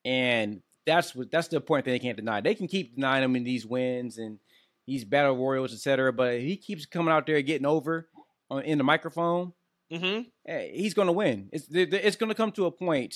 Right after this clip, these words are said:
Speaker 1: where we have to show that Vince really and truly understands his audience and gives them what they want.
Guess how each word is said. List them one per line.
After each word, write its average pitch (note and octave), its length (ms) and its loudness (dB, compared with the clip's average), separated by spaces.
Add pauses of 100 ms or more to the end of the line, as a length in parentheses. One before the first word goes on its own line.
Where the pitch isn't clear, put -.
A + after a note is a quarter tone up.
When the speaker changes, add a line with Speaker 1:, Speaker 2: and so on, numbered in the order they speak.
(560)
Speaker 1:
where C3+ 680 4 (680)
we E3 200 2
have F#3+ 240 6
to D3 100 -2
show C3 760 2 (340)
that B2 460 0 (540)
Vince E3 440 4 (160)
really E3 680 4
and C#3+ 140 0
truly B2+ 800 -2 (360)
understands C#3 680 0
his A#2+ 160 -10
audience A#2+ 380 -2
and G#2+ 80 -8
gives A2+ 160 -2
them A2 100 -8
what G#2+ 160 -8
they G#2 60 -4
want. F2 260 -12